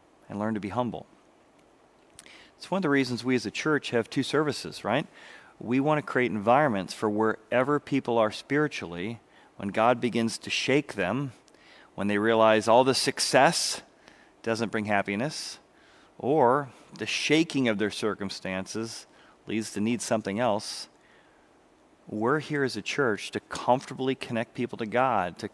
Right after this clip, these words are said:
come alongside people during that time. 'Cause we're all gonna go through times of shaking, and only the truth can set us free. And God wants us as a church, as a people,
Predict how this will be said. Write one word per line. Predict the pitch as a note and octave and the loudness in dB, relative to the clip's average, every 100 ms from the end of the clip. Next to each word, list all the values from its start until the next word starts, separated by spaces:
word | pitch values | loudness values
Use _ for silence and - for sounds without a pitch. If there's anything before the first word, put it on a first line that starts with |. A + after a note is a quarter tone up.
| - | -10
come | - - C3 | -8 -2 0
alongside | B2 A2 G#2+ - C3 C#3 A#2+ | 2 2 0 -4 -4 -2 -4
people | G#2 F#2 F2+ F2+ G#2 _ - - _ _ - | -8 -8 -6 -8 -8 _ -20 -20 _ _ -8
during | A2 G#2 | -6 -4
that | F#2+ | -6
time. | - A#2+ F2 - - _ _ _ _ _ _ _ - _ _ | -4 -2 -4 -8 -20 _ _ _ _ _ _ _ -20 _ _
'Cause | - - | -14 0
we're | A#2 | 4
all | C#3+ | 4
gonna | C#3 | 2
go | A#2 | -2
through | A2 A2 | -2 -2
times | A#2+ G#2 F#2 | 0 0 -4
of | |
shaking, | - A#2+ - - - _ _ _ _ _ _ _ _ _ _ _ _ _ - | -4 -4 -4 -12 -16 _ _ _ _ _ _ _ _ _ _ _ _ _ -10
and | A2 | -4
only | B2+ | -4
the | C3 | -4
truth | - B2+ B2 | -4 -4 -4
can | G#2+ | -6
set | - G#2 | -4 -4
us | G2 | -4
free. | - A#2+ F2+ F2 - _ _ _ _ _ _ _ _ _ - | -8 -6 -8 -12 -20 _ _ _ _ _ _ _ _ _ -10
And | G2 | 0
God | A2+ C3+ | 2 2
wants | C#3 B2+ | 0 -2
us | B2 A#2 G#2 | -2 -4 -6
as | |
a | F2+ | -10
church, | - C3 B2 B2 | -6 -2 -2 -4
as | - | -8
a | F#2+ | -12
people, | - A#2 - G#2 G#2 | -8 -8 -6 -6 -6